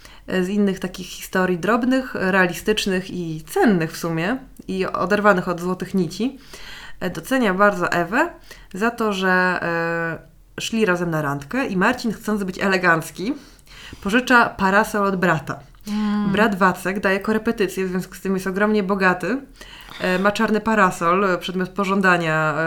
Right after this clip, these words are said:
Speaker 1: e, najwyraźniej młodzieży w P R L-u. I, e, Marcin zawija mu ten parasol potajemnie i idzie z tym parasolem, wiesz, do kawiarni na ramieniu. No ale, e, z-, zostawia przypadkiem ten parasol i
Speaker 2: O
Speaker 1: nagle
Speaker 2: nie.
Speaker 1: orientują się, że nie ma parasola z Ewą.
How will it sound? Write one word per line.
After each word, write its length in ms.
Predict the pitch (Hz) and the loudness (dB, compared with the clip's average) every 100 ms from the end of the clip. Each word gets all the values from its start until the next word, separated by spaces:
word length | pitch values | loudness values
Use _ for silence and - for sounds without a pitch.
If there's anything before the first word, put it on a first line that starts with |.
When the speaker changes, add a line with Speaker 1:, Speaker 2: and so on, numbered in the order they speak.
| 160 | -2
Speaker 1:
e, 40 | 160 | -2
najwyraźniej 500 | 170 170 175 165 170 | -4 -2 -4 -2 -4
młodzieży 320 | 170 165 170 | -4 -4 -6
w 60 | 160 | -4
P 160 | 175 | -2
R 80 | 165 | 0
L-u. 360 | 160 156 247 254 - - - - - | 0 0 -2 -6 -14 -16 -16 -18 -10
I, 340 | - 226 233 220 | -2 0 2 2
e, 380 | 175 175 175 170 | 2 4 4 2
Marcin 380 | 180 202 202 196 | 2 2 2 0
zawija 300 | 180 175 196 | 0 0 0
mu 80 | 180 | 0
ten 140 | 175 | -2
parasol 400 | 165 160 208 220 | -2 0 0 -2
potajemnie 500 | 208 - 156 175 196 | -4 -6 -4 0 0
i 60 | 175 | -2
idzie 120 | 170 | -6
z 60 | 160 | -8
tym 120 | 160 | -8
parasolem, 580 | 160 156 139 151 143 143 | -8 -8 -8 -8 -8 -8
wiesz, 180 | 147 - | -10 -10
do 80 | |
kawiarni 480 | 156 165 165 156 147 | -6 0 2 2 0
na 120 | 147 | -4
ramieniu. 560 | 151 156 160 151 247 - - - - - - | -2 -2 0 0 -2 -4 -18 -20 -18 -20 -10
No 120 | 190 226 | -2 2
ale, 380 | 254 233 220 214 - - - - - - | 4 4 4 0 -8 -16 -16 -16 -20 -8
e, 460 | 175 175 170 175 180 | -4 0 2 0 -2
z-, 240 | - 170 | -6 -12
zostawia 500 | 180 208 - 240 185 | -8 -8 0 2 2
przypadkiem 500 | 170 160 151 - 156 | -2 -2 -2 -2 -8
ten 120 | 151 | -8
parasol 440 | 156 160 151 156 226 | -4 -4 -4 -2 0
i 40 | |
Speaker 2:
O 40 | 202 | 4
Speaker 1:
nagle 240 | 220 214 | 4 4
Speaker 2:
nie. 60 | 208 | 4
Speaker 1:
orientują 540 | 202 196 208 220 214 | 4 4 4 4 4
się, 160 | 202 208 | 4 0
że 120 | 185 | 2
nie 120 | 202 | 4
ma 100 | 220 | 6
parasola 540 | 214 202 196 196 160 151 | 6 4 2 2 0 0
z 120 | 147 | -2
Ewą. 180 | 151 | -2